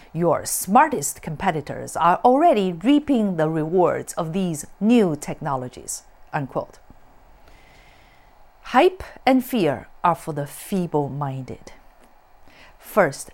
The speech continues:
if you believe in blindly following the crowd out of fomo, this article is not for you. If you value cool-headed thinking and want to neither overinvest nor underinvest in A I,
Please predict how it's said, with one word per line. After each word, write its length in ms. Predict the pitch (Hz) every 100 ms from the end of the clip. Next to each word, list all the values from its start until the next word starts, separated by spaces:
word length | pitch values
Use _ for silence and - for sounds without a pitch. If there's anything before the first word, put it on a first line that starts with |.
| -
if 240 | 175 -
you 120 | 240
believe 520 | 269 226 226 202 151 -
in 240 | 175 160 -
blindly 600 | 180 220 269 320 240 233
following 560 | 220 226 214 180 165 156
the 160 | 143 -
crowd 480 | 208 185 131 139 -
out 220 | 160 165
of 160 | 165 -
fomo, 640 | - 285 277 190 - - - - - - -
this 300 | 175 214 220
article 560 | 165 165 165 175 160 165 -
is 180 | - 151
not 300 | 147 139 -
for 140 | - 139
you. 340 | 135 131 - - _ - - - - - - - -
If 220 | - 247 285
you 120 | 311
value 380 | 240 254 220 175
cool-headed 720 | - - 262 226 226 208 -
thinking 600 | - 262 240 202 - - _ - - -
and 140 | 208 208
want 180 | 233 220
to 160 | 190 - -
neither 720 | 196 240 330 330 302 302 - _
overinvest 920 | 302 277 190 165 147 143 127 208 - - -
nor 400 | 196 208 196 - -
underinvest 800 | 285 277 233 180 160 156 143 -
in 120 | 151
A 160 | 156 147
I, 280 | 131 147